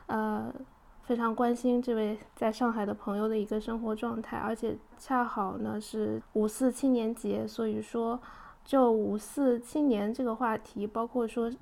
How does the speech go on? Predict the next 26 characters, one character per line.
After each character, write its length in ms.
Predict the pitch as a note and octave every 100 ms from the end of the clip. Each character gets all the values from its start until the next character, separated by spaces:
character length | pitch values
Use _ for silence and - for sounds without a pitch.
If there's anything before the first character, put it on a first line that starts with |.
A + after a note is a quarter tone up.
| -
当 200 | B3 B3+
下 200 | B3+ B3
我 80 | A3
们 220 | G3+ G#3
这 220 | A3 A#3+ A3+
个 260 | A3+ G3+
青 240 | A#3 - B3+
年 180 | A3+
所 200 | A3+ A3+
面 260 | A3 A#3+ A#3
对 100 | A3+
的 60 | A3
一 140 | G#3+
些 180 | G#3+ A#3
特 180 | - A#3+
殊 160 | B3
的 120 | A#3
一 120 | A#3 A3+
些 160 | A#3+
疫 160 | A#3 A#3+
情 300 | A#3 A3+ A3+
的 160 | A3+
一 80 | A3
个 160 | - A3
现 260 | - A#3+
状， 220 | A3 A3+